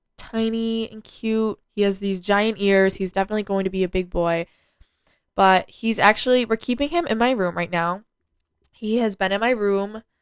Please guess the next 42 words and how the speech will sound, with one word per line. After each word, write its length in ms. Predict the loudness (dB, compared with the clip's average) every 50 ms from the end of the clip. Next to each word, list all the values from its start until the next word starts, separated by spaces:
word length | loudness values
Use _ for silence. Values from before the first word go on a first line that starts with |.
| _ _ _ _ -4
ever 220 | -4 -2 -2 -2
since 260 | -6 -6 -8 -10 -8 -6
we 80 | -2
got 200 | 2 2 2 2
him 160 | 0 -2 -2
on 160 | -2 -2 -2 -2
Wednesday. 680 | -2 -4 -4 -4 -4 -2 0 2 2 2 0 -2 -4 _ _ _ _ _ _ _
We 160 | -2 0 0 2
do 180 | 2 4 4
have 140 | 6 6 6
another 240 | 6 6 4 2 0
cat, 320 | 0 0 2 2 2 0
Sparky, 560 | 0 2 2 2 2 0 -2 -2 -2 -2 -2 -4 _ _ -2
as 360 | 0 0 0 0 -2 -8 -12 -8
you 140 | -6 -2 2
guys 340 | 4 4 4 4 2 0 0
know. 380 | 0 0 2 2 2 2 0 _ _ _ _ _ _ _ _ _ _ _ _ _
Um, 300 | 4 6 6 6 6 4
he 180 | 0 -2 -4 -2
has 260 | 0 2 2 2 4
not 180 | 4 4 6 6
met 200 | 6 4 4 4
her 100 | 0 0
yet, 520 | 2 2 4 4 4 4 2 2 -2 -6 _ 0
but 280 | 2 2 2 2 -2 -6 -8
we, 480 | -8 -6 -4 -4 -4 -4 -6 -8 -10 -14 _ _ _ -2
it's 180 | 0 0 0
important 380 | 2 2 4 4 4 4 4 0
to 40 | -2
kind 200 | 0 0 -2 -2
of 80 | -2
keep 240 | -4 -4 -6 -4 -2
them 160 | -2 -2 -2
separated 720 | -2 -2 -2 -2 0 2 2 4 4 6 6 6 4 4 4
at 200 | 2 0 0 0
first. 340 | 2 4 4 2 2 0
That 160 | 0 0 0 0
way 140 | 0 -2
he 160 | -4 -6 -10 -12
can 180 | -12 -10 -8
get 120 | -4 -2 0
adjusted 800 | 0 2 2 2 2 2 0 0 2 2 2 2 0 -2 -4